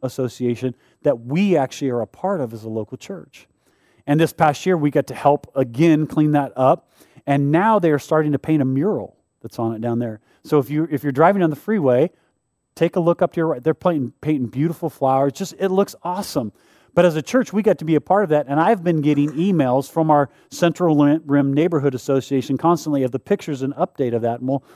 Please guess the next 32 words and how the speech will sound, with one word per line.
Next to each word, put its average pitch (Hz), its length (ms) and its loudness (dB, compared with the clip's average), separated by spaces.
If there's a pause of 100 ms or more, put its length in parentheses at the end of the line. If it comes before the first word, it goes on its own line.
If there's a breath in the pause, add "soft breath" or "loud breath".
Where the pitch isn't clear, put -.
(220 soft breath)
we'll 135 80 0
send 143 280 0
those 135 140 0
out 127 160 2
on, 120 180 -2 (260 soft breath)
um, 123 200 -2
as 127 160 -2
they 123 100 -2
finish 127 320 -6
this - 100 -20
project 127 440 -4
up 156 140 0 (560)
for 180 120 0
everybody 143 340 0
to 135 40 -4
be 143 80 0
able 147 120 2
to 139 40 -4
see. 202 120 -6
But 170 140 0
as 151 100 0
a 143 60 -4
church, - 380 -6
we've 196 120 -2
been 170 140 2
a 147 40 0
part 160 260 -2
of 147 40 -6
that 160 120 0
journey 175 260 -2
with 127 180 -4
them. 107 220 -12